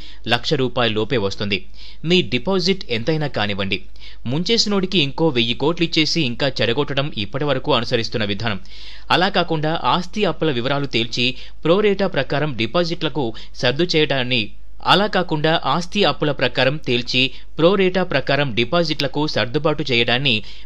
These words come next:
bail in అంటారు. దీన్ని మోదీజీ ప్రతిపాదిస్తున్నారు. ఇక ముందు bail అవుట్‌ను పూర్తిగా తప్పించాలన్నది ఆయన ఆలోచన.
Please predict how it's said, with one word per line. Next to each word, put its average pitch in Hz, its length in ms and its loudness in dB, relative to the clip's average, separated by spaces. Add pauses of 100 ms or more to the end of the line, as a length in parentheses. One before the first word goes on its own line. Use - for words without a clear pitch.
bail 151 320 2
in 165 220 0
అంటారు. 104 300 0 (340)
దీన్ని 165 260 4
మోదీజీ 165 540 0
ప్రతిపాదిస్తున్నారు. 113 840 -2 (420)
ఇక 175 120 2
ముందు 196 300 2 (380)
bail 160 340 2
అవుట్‌ను 143 280 0
పూర్తిగా 165 520 0
తప్పించాలన్నది 131 1000 -2
ఆయన 113 200 -2
ఆలోచన. 107 480 -2